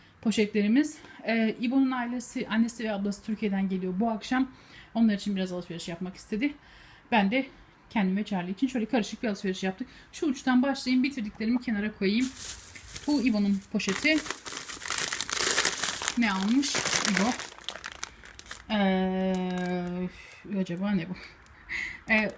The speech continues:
noodle yani. Bunları içinde toz karışımı falan var. Bildiğiniz noodle. Ay, ben bunları böyle aç-, atacağım artık oraya buraya çünkü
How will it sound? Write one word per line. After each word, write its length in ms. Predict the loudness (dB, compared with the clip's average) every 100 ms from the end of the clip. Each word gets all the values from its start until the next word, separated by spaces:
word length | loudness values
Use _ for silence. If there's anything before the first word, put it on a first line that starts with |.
| 6
noodle 280 | 6 6 0 -10 -10 -2
yani. 260 | 0 0 -4 -8 -20 -20 -20 -20 -20 -20 -20 -20 -20 -4
Bunları 300 | -2 0 -2 -6 -12 -20 -20 -20 -20 -20 -18 -18 -18 -20 -20 -18 -8 -6 -4 -4
içinde 320 | -2 2 2
toz 340 | 2 0 0 0
karışımı 420 | 0 0 0 -2
falan 420 | -2 0 2 2
var. 180 | -2 -4 -10 -12 -2
Bildiğiniz 520 | 0 2 2 0 -2 -8 -10 -12 2
noodle. 280 | 6 6 4
Ay, 160 | -2 -4 -6 -10 -6
ben 80 |
bunları 600 | -4 -2 0 2 2 0
böyle 140 | -8 -6
aç-, 300 | -8 -8 -10 -8
atacağım 360 | -4 0 0
artık 260 | 0 -4 -6
oraya 280 | -4 -4 0
buraya 220 | 2 2
çünkü 280 | 0 -2